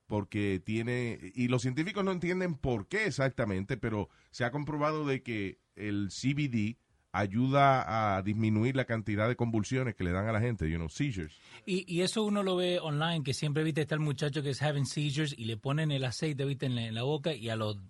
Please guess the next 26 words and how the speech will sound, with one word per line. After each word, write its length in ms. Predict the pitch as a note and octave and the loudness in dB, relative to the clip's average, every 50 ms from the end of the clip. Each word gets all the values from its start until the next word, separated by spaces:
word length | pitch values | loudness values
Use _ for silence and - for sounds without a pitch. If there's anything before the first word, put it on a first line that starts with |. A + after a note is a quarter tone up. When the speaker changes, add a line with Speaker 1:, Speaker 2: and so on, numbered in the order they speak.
| - - | -16 -14
Speaker 2:
dos 220 | G2 G2 B2 D3 D#3 | -6 0 2 4 4
minutos 460 | D#3 D3+ D#3+ G3+ G#3+ E3 D#3+ C3+ A2 | 4 4 4 4 4 2 2 0 0
paran 320 | - C#3 C3 B2+ B2+ A#2+ A#2 | 0 0 0 0 0 0 -2
de, 520 | A2+ G#2 G2+ G2 F#2+ F#2+ F#2+ F#2+ F#2+ - - _ _ _ | -2 -2 -4 -4 -6 -8 -10 -12 -16 -18 -20 _ _ _
Speaker 1:
Yeah. 320 | - G#2+ A2 G#2+ - C#3 B2 | 2 4 6 6 6 6 4
Speaker 2:
de 120 | B2 G#2+ | 0 -2
moverse, 360 | G2+ G2+ A#2 C#3+ D#3+ D3+ - - | -4 -4 -2 -2 -2 -2 0 2
Speaker 1:
Lo 60 | A#2 | 2
Speaker 2:
ya. 40 | B2 | 6
Speaker 1:
que 80 | B2+ B2+ | 6 6
it 80 | C#3+ C3+ | 6 6
took 220 | - A3 D#3 A2+ | 4 2 2 2
Speaker 2:
Sí. 160 | A2+ C3+ F#3 | 2 2 2
Speaker 1:
years 240 | A#3+ A#3 E3 B2+ - | 2 2 0 0 2
para 340 | - B2 A#2 A2 G#2+ G#2 G2+ | 2 4 4 4 4 4 4
el 100 | G2+ G#2 | 2 2
gobierno 320 | F#2 G2+ G#2 G#2+ A2+ C3 C#3 | 2 2 2 2 2 2 0
aceptar 360 | A2 B2+ A2 - - A#2 A2+ | 0 0 -2 0 0 0 0
esa, 420 | A#2 G#2 A2+ G2+ F2+ E2 D2+ C#2+ - - | 0 -2 -2 -4 -4 -4 -6 -8 -8 -8
e-, 180 | F#2+ F#2 - - F#2+ | -10 -10 -8 -8 -8
esa 180 | F#2 G#2+ G2 | -8 -8 -10
cosa. 280 | - G#2 G#2 - F#2+ E2 - _ _ _ _ _ _ - | -10 -12 -14 -14 -14 -16 -18 _ _ _ _ _ _ -2
And 240 | F#2 G2 G2 F2+ F2+ | 0 0 0 0 -2
finally 420 | - A2+ A#2 B2 B2 A#2+ A2+ A2 G#2 | -2 -2 -2 -2 -2 -2 -2 0 0
they 140 | G2+ G2 F2 | 0 -2 -2
did 240 | D#2+ F2+ E2+ C#2+ | -4 -6 -6 -6